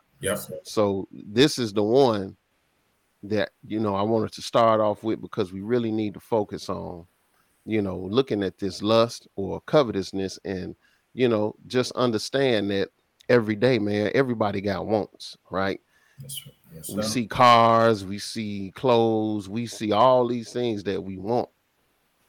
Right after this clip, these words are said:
Speaker 2: And for some, for, for some of us, we'll do anything to get it.
Speaker 1: Mm-hmm.
Speaker 2: Um,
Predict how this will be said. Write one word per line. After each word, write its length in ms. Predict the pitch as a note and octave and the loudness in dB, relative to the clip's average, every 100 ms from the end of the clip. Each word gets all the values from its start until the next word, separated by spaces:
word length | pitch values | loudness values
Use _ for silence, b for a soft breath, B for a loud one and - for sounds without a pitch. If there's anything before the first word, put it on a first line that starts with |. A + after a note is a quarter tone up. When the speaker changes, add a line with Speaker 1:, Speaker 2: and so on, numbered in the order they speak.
| _ _ _ _ - | _ _ _ _ -8
Speaker 2:
And 680 | G2+ G#2 F#2+ F#2+ F#2 F#2 - _ - | -4 -2 -4 -8 -8 -10 -14 _ -14
for 160 | F2 | -10
some, 360 | - - D3 C#3+ - | -4 2 4 2 -4
for, 180 | - - G2 _ | -12 -12 -16 _
for 140 | G2 | -12
some 300 | - D3 D3 | 2 4 4
of 160 | G2+ F#2+ | 0 -2
us, 320 | F#2+ F#2 - _ _ - C3+ | -4 -6 -12 _ _ -16 -6
we'll 200 | A#2+ A#2+ | 0 0
do 200 | F#2+ G#2+ - | 0 -4 -2
anything 580 | B2 B2+ A#2 G#2+ G#2 G#2 | 0 0 -2 -4 -4 -4
to 60 | G#2 | -4
get 280 | A#2+ C#3+ | -6 -6
it. 120 | - - - | -10 -20 -12
Speaker 1:
Mm-hmm. 1160 | G#2+ G2+ E2 F#2 A2+ A#2 _ _ _ _ _ G#2 | -8 -6 -4 -2 -4 -6 _ _ _ _ _ -4
Speaker 2:
Um, 520 | G#2 - F#2 F2 - | -4 -4 -6 -10 -14